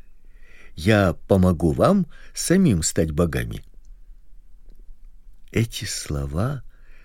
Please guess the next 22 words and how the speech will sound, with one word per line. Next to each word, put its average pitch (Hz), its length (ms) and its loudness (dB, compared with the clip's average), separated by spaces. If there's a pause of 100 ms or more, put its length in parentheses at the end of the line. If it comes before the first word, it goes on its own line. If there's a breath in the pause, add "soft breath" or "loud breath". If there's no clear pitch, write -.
(140)
шокировали 165 880 -2
моего 101 380 2
друга. 67 420 -6 (960)
Подобного 127 720 2 (600 soft breath)
он 117 240 6
раньше 117 400 2
никогда 135 460 2
не 220 120 2
слышал. - 500 0 (720)
«Быть 120 500 -2
себе - 840 -6
собственным 113 1000 -4
богом?» 165 800 -2 (540)
спросил 101 600 0
он 87 140 2
меня. 78 340 0 (1300)
Интересно, 101 680 4
все 104 420 2
ли 180 140 2
учителя 175 580 0
так - 260 0
рассуждают? 73 920 -4